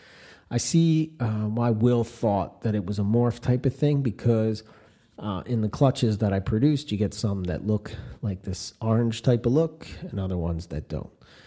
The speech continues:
Um, but I just think it's like line breeding for jungles, uh, for yellow. You know, like, if you're breeding for yellow in jungles, you're gonna get yellow jungles. Some will be really yellow,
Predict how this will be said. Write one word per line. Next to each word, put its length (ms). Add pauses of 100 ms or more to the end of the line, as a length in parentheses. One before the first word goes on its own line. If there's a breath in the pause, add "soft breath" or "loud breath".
(260 loud breath)
Um, 180
but 140
I 120
just 220
think 200
it's 160
like 160
line 280
breeding 320
for 140
jungles, 600 (140)
uh, 200
for 160
yellow. 440 (140)
You 100
know, 140
like, 180
if 120
you're 120
breeding 360
for 100
yellow 380
in 80
jungles, 440
you're 140
gonna 160
get 240
yellow 320
jungles. 500
Some 200
will 140
be 160
really 280
yellow, 240